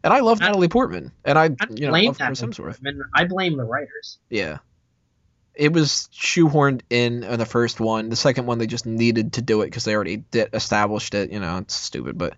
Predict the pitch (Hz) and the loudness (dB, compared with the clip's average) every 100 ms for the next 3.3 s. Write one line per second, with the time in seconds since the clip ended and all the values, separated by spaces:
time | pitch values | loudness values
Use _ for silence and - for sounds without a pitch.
0 | - - 139 139 165 165 139 139 139 131 | -10 -4 -4 2 4 4 2 0 0 0
1 | 131 135 120 131 120 117 113 - 127 127 | -6 -8 -8 -8 -6 -6 -8 -4 0 2
2 | 117 117 - 117 120 113 104 98 _ - | 0 -6 -2 0 0 -2 -6 -12 _ -16
3 | - - 85 | -16 -20 -20